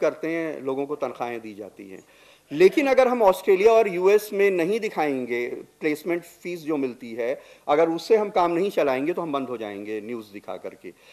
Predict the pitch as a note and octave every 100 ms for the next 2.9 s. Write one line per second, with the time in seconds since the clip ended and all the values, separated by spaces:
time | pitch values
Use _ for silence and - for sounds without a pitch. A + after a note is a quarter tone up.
0 | _ - F3+ - D3+ F3 A3+ B3+ A#3+ G3
1 | F#3 F3+ G#3 F#3+ - F#3 G3 G3 - _
2 | _ _ _ - C4 E3 F3 E3